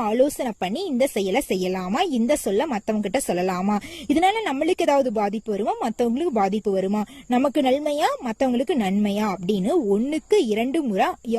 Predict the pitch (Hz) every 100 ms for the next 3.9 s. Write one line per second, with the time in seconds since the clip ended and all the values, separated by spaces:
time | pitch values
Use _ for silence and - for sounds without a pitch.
0 | 220 262 359 415 - 427 302 220 208 185
1 | 190 330 - - 269 277 339 440 - 262
2 | 262 285 311 240 226 220 240 403 269 190
3 | 226 214 202 320 - 190 190 196